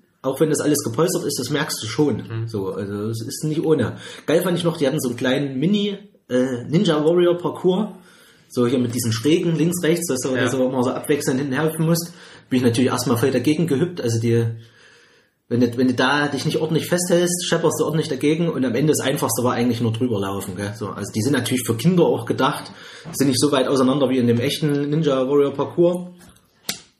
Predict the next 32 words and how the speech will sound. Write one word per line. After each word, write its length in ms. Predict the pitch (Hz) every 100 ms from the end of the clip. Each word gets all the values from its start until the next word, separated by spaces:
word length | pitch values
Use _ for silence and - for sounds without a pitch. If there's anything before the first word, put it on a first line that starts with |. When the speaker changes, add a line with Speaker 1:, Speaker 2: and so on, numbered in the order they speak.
| - -
Speaker 1:
Ähm, 520 | 120 117 117 113 - -
ich 100 | -
kann 140 | 139
aber 160 | 147 120
sagen, 280 | 127 156
wenn 100 | 127
du 60 | 131
das 140 | 117
versuchst 300 | 120 113 113
einzeln 380 | - 160 180 147
zu 100 | 139
machen, 280 | 139 143 160
so, 360 | 143 156 160 - - - _ _
also 160 | 127 120
an 140 | 117
eine 220 | 127 143 156
Schräge 260 | 151 143
dran 220 | - 156
hüpfst, 220 | 185 180 123
dich 100 | 117
festhältst, 580 | 180 - 170 208 - - - -
versuchst 320 | - 147 175 -
du 40 |
der 120 | 135
anderen 180 | 175 185
rüber 200 | 185 170
zu 120 | 156
hüpfen, 240 | 156 - -
das 140 | 113
ist 100 | -
schon 140 | - 123
echt, 360 | 127 - -